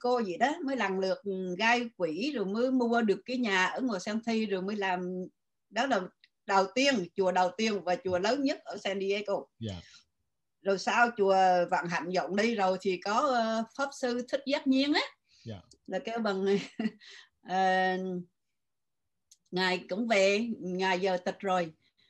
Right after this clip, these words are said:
Speaker 1: Ngài về cũng ở gần nhà cô có mấy block hả?
Speaker 2: Wow.
Speaker 1: Cho nên chỉ là cứ, ờ, hai chùa này ở cùng một đường, ở gần nhà. Có cái duyên, có một cái gì cũng có cái duyên hết á.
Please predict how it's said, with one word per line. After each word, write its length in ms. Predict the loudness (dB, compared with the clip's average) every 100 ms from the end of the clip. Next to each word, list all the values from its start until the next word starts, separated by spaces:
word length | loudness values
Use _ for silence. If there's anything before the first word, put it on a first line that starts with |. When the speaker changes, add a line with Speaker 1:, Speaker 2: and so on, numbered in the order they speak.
| _
Speaker 1:
Ngài 240 | -2 2 4
về 160 | 6
cũng 160 | 4 2
ở 140 | 2
gần 180 | 2 2
nhà 220 | 2 2 2
cô 140 | 2
có 100 | 2
mấy 180 | 0 0
block 240 | 2 0 0 -2
hả? 280 | 0 0 -2 -4
Speaker 2:
Wow. 100 | -2
Speaker 1:
Cho 80 | 2
nên 280 | 2 0
chỉ 120 | -2 -4
là 140 | -6 -2
cứ, 300 | 2 4 2 0
ờ, 100 | 0
hai 200 | 4 4 4
chùa 180 | 4 4
này 220 | 4 2
ở 220 | 2 -2 2
cùng 200 | 2 4
một 160 | 4
đường, 320 | 4 4 2 -2
ở 180 | 0 2
gần 240 | 2 4
nhà. 360 | 4 4 2 -8 -20 -4 4
Có 120 | 4
cái 100 | 4
duyên, 320 | 0 0 2
có 120 | 4 4
một 80 | 2
cái 80 | 2
gì 160 | 2
cũng 140 | 0 -4
có 60 | -2
cái 140 | 0
duyên 180 | 0 0
hết 180 | 0 0
á. 160 | -2